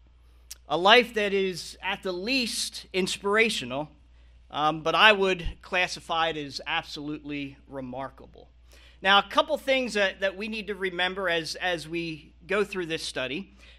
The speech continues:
God gives us two important pieces of Scripture. First is in Romans, uh, chapter fifteen, verse four.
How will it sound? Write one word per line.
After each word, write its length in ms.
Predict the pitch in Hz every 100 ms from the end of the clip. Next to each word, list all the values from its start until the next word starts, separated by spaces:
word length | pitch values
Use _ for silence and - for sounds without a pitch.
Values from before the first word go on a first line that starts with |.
| -
God 260 | 233 285 240
gives 220 | 262 226
us 100 | 208
two 220 | - 262
important 440 | 220 214 214 185
pieces 380 | - 202 - 156
of 80 | 160
Scripture. 560 | - 170 170 - 139 147
First 340 | 220 240 226
is 140 | 220
in 160 | 190 180
Romans, 560 | 170 185 180 170 165 - - - -
uh, 120 | 156
chapter 380 | - 185 175 165
fifteen, 640 | - 190 185 - 160 165
verse 220 | 165 170
four. 380 | 170 156 113 131